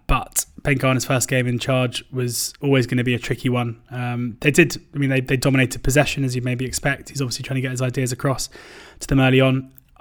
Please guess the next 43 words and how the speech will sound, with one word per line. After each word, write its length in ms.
I 60
mean, 120
I, 180
I 120
did 200
say 380
that 100
I 120
thought 260
they 140
were 100
safe. 560
Maybe 640
results 580
elsewhere 640
mean 120
that 80
they're 100
not 180
quite 260
as 120
safe 260
as 100
I 80
thought. 340
You 240
know, 60
the 80
gap 240
is 80
now 200
just 180
six 180
points, 480
um, 440
with 180
Crawley 460
getting 460
that 180
result 480
they 140
got, 220
uh, 540